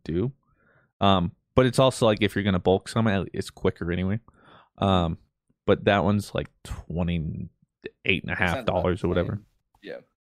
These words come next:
Speaker 2: Yeah.
Speaker 1: Um, except the difference
Speaker 2: And
Speaker 1: with
Speaker 2: just
Speaker 1: C S G O is, like you said, it's, it, that holds value. You can, if you wanted to, you could sell that and make money
Speaker 2: There's
Speaker 1: back,
Speaker 2: a
Speaker 1: or
Speaker 2: lot
Speaker 1: even
Speaker 2: of
Speaker 1: make
Speaker 2: hoops to go
Speaker 1: money.
Speaker 2: through, but yes, I could,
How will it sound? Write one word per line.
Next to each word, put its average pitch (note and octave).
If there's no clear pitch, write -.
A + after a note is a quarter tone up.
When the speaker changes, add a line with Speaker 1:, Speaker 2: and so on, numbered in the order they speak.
Speaker 2:
Yeah. F2
Speaker 1:
Um, C2+
except B2+
the B2
difference C3
Speaker 2:
And -
Speaker 1:
with A#2
Speaker 2:
just -
Speaker 1:
C C3+
S A#2
G -
O A2+
is, G2+
like G#2+
you A#2
said, G2+
it's, -
it, -
that G#2+
holds G#2+
value. E2
You F#2+
can, F#2
if -
you A#2+
wanted G#2+
to, G#2
you G2
could F#2
sell F#2+
that F2
and -
make F2
money F2
Speaker 2:
There's F#2
Speaker 1:
back, -
Speaker 2:
a -
Speaker 1:
or -
Speaker 2:
lot F#2+
Speaker 1:
even F2+
Speaker 2:
of F#2
Speaker 1:
make F#2
Speaker 2:
hoops F3
to C3
go B2
Speaker 1:
money. A#2
Speaker 2:
through, B2
but A#2
yes, A2+
I A#2
could, A#2